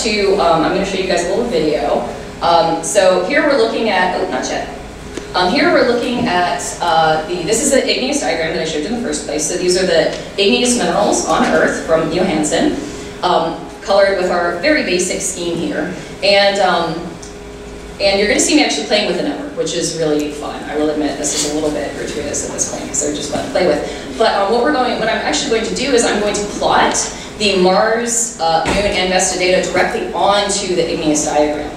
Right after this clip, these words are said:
Um, so this is an idea we're just recently exploring, like, in the past week, of a way to show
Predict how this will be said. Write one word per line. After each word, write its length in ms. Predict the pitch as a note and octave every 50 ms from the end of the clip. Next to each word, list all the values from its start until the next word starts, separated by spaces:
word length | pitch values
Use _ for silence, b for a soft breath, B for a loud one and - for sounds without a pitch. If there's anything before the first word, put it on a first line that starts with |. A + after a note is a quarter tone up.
| - B B B B B B -
Um, 140 | E3+ E3+
so 120 | F3 F3 F#3+
this 200 | G#3 C#4+ C#4+ -
is 160 | D4+ C4 A#3+
an 160 | A#3 A3+ G3+
idea 420 | G3 F#3 F#3 F#3 G#3+ C#4 D4+ B3 A#3
we're 120 | G3 -
just 400 | - A3 A3+ A#3 A#3 - - A3
recently 340 | A3+ A3+ - A3 - F#3+ F3+
exploring, 460 | E3 - - D#3+ D#3+ E3 E3 F3+ G3+
like, 160 | F#3 E3 D#3
in 160 | D#3+ - -
the 80 | D#3+ D#3+
past 320 | D#3 D#3 D3+ D3+ - -
week, 240 | F3 F3+ D#3 - - B B B B B B F#3
of 340 | F#3 F3+ F3+ F3+ F3+ F3+ -
a 280 | F3 E3+ F3 D#3 - -
way 180 | G#3 G#3 A3+
to 140 | A#3 - -
show 800 | - - - - - A#3 A#3+ B3 B3 B3 A#3+ A3+ A3+ A3 A3+ A3+